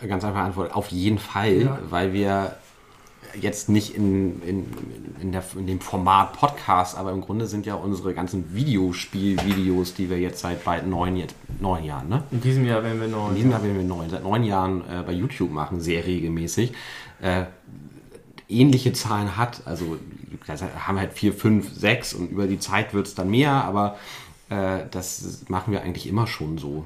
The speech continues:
Speaker 1: Und wir haben sowas ja auch schon gemacht, ohne dass es Zuhörer
Speaker 2: Ja.
Speaker 1: gab. Also diese ganze, äh, Musik, die man jetzt auch im Internet sich anhören kann, auf bandcamp dot com, sucht nach den beleuchteten Brüdern, <laughs> da, äh, haben wir das ja auch jahrelang nur für uns gemacht.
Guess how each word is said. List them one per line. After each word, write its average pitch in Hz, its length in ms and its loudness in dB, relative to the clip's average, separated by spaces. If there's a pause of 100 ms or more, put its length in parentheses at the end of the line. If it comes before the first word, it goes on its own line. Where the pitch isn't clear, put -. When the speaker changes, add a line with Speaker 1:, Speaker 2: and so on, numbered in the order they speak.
(100)
Speaker 1:
Und 98 100 -2
wir 95 180 0
haben 120 220 6
sowas 117 300 0
ja 104 100 4
auch 104 140 -2
schon 101 180 0
gemacht, 95 300 0 (280)
ohne 202 340 8
dass 101 200 0
es - 140 -6
Zuhörer 85 440 -4
Speaker 2:
Ja. 104 60 -2
Speaker 1:
gab. 73 300 -4 (120)
Also 92 220 -2
diese 95 240 -2
ganze, 101 560 0
äh, 95 40 -2
Musik, 104 500 2
die 117 220 -2
man 110 200 0
jetzt 110 180 -2
auch 113 180 -2
im 104 80 -2
Internet 113 280 0
sich 98 140 -8
anhören 117 340 4
kann, 95 300 0 (400)
auf 101 160 -4
bandcamp 87 540 -2
dot 90 200 -2
com, 104 200 2
sucht 120 320 2
nach 95 120 0
den 95 140 0
beleuchteten 87 400 0
Brüdern, 101 300 2 (600)
<laughs> - 520 2
da, 131 500 4
äh, 113 320 0
haben 123 160 2
wir 127 80 2
das 113 120 0
ja 120 100 0
auch - 120 -6 (800)
jahrelang 135 720 6
nur 151 200 8
für - 160 0
uns 127 260 0
gemacht. 76 420 -10